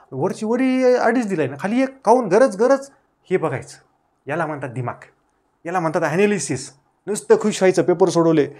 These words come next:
टेस्ट पेपर सोडवले सीसॅटचे. "आ, सर, पडले ऐंशी मार्क." अरे, सहासष्टच पडू दे टेस्टमध्ये, पण त्याचं ॲनालिसिस कर,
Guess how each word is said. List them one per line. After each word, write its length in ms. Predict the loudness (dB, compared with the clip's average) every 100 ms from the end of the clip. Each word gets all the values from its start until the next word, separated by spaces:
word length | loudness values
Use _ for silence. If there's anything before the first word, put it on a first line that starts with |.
| -6
टेस्ट 180 | -2 2
पेपर 200 | 2 2
सोडवले 300 | 0 0 0
सीसॅटचे. 480 | 0 -2 -4 -4 -8
"आ, 280 | -8 -8 -8
सर, 220 | -8 -8 -8 _ _ _ _ -6
पडले 220 | -2 -2
ऐंशी 280 | -2 -4 -4
मार्क." 280 | -4 -6 -14 -18 _ _ _ _ -8
अरे, 220 | -2 0
सहासष्टच 560 | 0 0 0 0 0 2
पडू 160 | 2
दे 80 | 2
टेस्टमध्ये, 500 | 0 0 0 -2 -2 -4 -14
पण 60 |
त्याचं 160 | -8 -4
ॲनालिसिस 640 | -2 0 0 0 0 -2
कर, 120 | -6